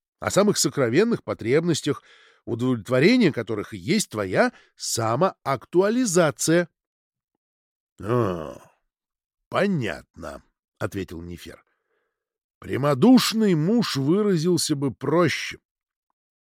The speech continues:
Но откуда у тебя возьмутся новые желания? Ведь ты уже выполнил их все, чтобы прийти на последний этаж".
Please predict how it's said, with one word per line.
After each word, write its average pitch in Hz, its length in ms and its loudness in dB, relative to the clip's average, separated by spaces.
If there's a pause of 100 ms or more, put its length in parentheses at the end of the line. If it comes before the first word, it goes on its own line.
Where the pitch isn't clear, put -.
(160)
Но 131 160 2
откуда 226 360 2
у 214 80 4
тебя 202 200 4
возьмутся 196 520 2
новые 170 360 4
желания? 127 440 -2 (640)
Ведь 135 220 -4
ты 196 80 0
уже 170 260 6
выполнил 147 640 4
их 120 100 -4
все, 165 320 -2
чтобы 208 300 4
прийти 131 420 -4
на 185 100 0
последний 120 580 -2
этаж". 170 320 0